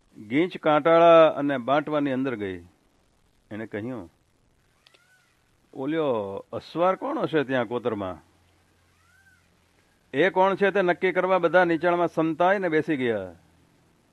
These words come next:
નિરખીને જોયું, ઘોડી ઉપર કોઈક એંસીક વર્ષનો બુઢો આદમી છે. ખંભામાં લાંબી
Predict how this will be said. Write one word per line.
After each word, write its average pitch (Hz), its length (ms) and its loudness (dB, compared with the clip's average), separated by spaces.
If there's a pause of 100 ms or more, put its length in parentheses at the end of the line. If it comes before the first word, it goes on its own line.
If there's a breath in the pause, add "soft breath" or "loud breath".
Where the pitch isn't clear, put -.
(420)
નિરખીને 120 500 -6
જોયું, 117 460 -6 (1080)
ઘોડી 135 260 2
ઉપર 190 240 4
કોઈક 196 280 2
એંસીક 147 520 -4
વર્ષનો 175 580 0
બુઢો 143 320 -2
આદમી 160 320 0
છે. 131 400 0 (800)
ખંભામાં 135 400 -4
લાંબી 135 580 -4